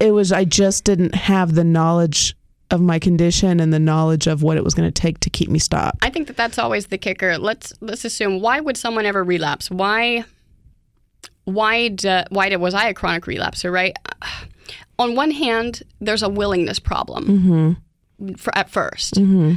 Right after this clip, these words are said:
Speaker 2: Some people aren't willing to do what it takes to be sober.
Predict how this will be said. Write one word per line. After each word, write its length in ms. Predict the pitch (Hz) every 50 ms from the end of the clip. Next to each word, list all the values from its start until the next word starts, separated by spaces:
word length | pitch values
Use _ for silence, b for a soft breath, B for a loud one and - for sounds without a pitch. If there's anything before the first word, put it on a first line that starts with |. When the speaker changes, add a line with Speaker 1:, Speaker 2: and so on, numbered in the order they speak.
| - -
Speaker 2:
Some 180 | - - 226 220
people 240 | 233 240 233 233 220
aren't 160 | 202 196 -
willing 280 | 202 202 196 202 208 190
to 100 | 196 185
do 140 | 190 180
what 100 | 180 170
it 140 | - - -
takes 280 | - 247 240 262 - -
to 60 | -
be 120 | 262 240 233
sober. 520 | - - 226 208 208 214 208 202 202 208